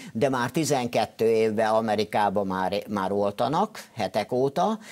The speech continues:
és me-, és ha, ö, ügyesek vagyunk, mármint az Unió, az ema, megkapja az engedélyt a, a legkorszerűbb oltóanyag, akkor még itt nyáron olthatjuk a tizenkét év felülieket is,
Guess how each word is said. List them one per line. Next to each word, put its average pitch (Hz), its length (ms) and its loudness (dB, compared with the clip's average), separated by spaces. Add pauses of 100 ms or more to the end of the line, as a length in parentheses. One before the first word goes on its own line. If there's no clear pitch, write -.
(160)
és 123 240 -2
me-, 151 180 0
és 131 200 0
ha, 120 340 4
ö, 120 340 2
ügyesek 135 520 0
vagyunk, 127 480 0
mármint 110 460 -2
az 110 240 -4
Unió, 117 580 0
az 98 200 0
ema, 113 380 0 (240)
megkapja 110 680 -2
az 101 160 -2
engedélyt 101 760 -2
a, 98 440 -2
a 98 140 -2
legkorszerűbb 98 840 -2
oltóanyag, 170 760 0 (180)
akkor 175 400 -4
még 165 260 -2
itt 156 140 -6
nyáron 120 440 -2
olthatjuk 107 580 -4
a 123 60 -2
tizenkét 117 640 -4
év 123 120 -2
felülieket 92 800 -2
is, 87 180 -8